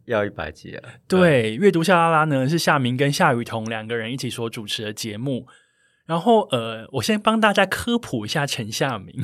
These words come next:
Speaker 2: <laughs> 他旗下的出版社呢，叫做逗点文创结社。那同时呢，他也是独立出版界赫赫有名的大人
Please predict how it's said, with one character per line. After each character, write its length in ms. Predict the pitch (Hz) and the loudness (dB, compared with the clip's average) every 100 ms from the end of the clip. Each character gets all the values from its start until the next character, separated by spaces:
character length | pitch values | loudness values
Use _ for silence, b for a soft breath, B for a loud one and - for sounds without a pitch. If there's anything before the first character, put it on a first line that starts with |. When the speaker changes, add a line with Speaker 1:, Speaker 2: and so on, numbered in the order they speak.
| - | -8
Speaker 2:
<laughs> 200 | - - | -10 2
他 300 | 220 - 254 | 4 6 4
旗 200 | - - | 6 6
下 180 | - 226 | 6 6
的 120 | 190 | 4
出 160 | 165 202 | 4 2
版 220 | 190 117 | 2 2
社 180 | - 160 | 0 -2
呢， 140 | 123 117 | -2 -4
叫 140 | 131 | -2
做 140 | 135 | -2
逗 280 | 123 208 147 | 2 2 2
点 220 | 131 104 | 0 -4
文 180 | 101 104 | -6 -8
创 280 | 113 151 117 | -4 -4 -4
结 240 | 117 98 | -6 -8
社。 320 | 104 - 110 123 | -4 -2 -4 -2
那 160 | 160 | -4
同 240 | 170 135 147 | 0 0 0
时 140 | - | -2
呢， 240 | 120 117 120 | -4 -4 -4
他 160 | 151 | -4
也 160 | 135 - | -4 -6
是 680 | - 127 113 110 110 104 B B B B _ | -6 -6 -6 -8 -10 -12 B B B B _
独 180 | 135 156 | -4 -2
立 180 | 190 151 | -2 -2
出 220 | - 156 | -4 -2
版 240 | 143 104 | -2 -2
界 400 | 104 143 123 113 | -8 -4 -4 -4
赫 320 | 110 - 240 165 | -6 -2 0 0
赫 300 | - 202 123 | 2 2 2
有 160 | 120 | 0
名 160 | 104 107 | -2 -6
的 140 | 117 | -8
大 340 | - - 160 117 | -6 -2 0 0
人 220 | 107 | -2